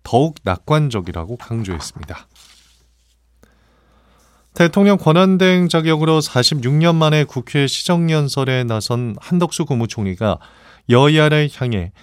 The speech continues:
십이 조 이천억 원 규모의 추가 경정 예산안 처리에 협조를 요청했습니다. 한 총리는 시정연설에서 이번 추경안이 국민께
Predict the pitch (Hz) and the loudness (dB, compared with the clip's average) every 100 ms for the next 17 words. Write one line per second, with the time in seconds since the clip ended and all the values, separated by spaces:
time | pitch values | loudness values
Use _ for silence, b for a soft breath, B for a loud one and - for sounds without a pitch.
0 | b b - - 175 180 156 165 131 127 | b b -10 -6 0 2 2 0 0 -2
1 | - 175 165 151 131 131 135 139 120 - | 0 2 2 2 0 0 0 0 -2 -6
2 | - 185 175 156 151 143 147 143 135 110 | 0 2 2 0 0 0 -2 -2 -2 -2
3 | 113 - 123 120 113 - 113 110 107 - | -2 0 0 0 -2 -4 -2 0 -2 -4
4 | 180 - 156 143 104 - 104 90 - - | -6 -2 2 2 0 -2 -4 -6 -6 -10
5 | 85 76 b b b b b 175 175 180 | -8 -8 b b b b b -2 2 4
6 | 170 175 165 - 180 180 165 135 113 101 | 4 4 2 0 0 2 2 0 0 -2
7 | 90 113 98 - b b b 139 156 180 | -4 -4 -4 -6 b b b 2 4 2
8 | - 185 170 165 175 98 80 - 143 160 | 0 0 2 4 2 0 -6 -6 0 2
9 | 165 156 156 156 | 2 0 0 2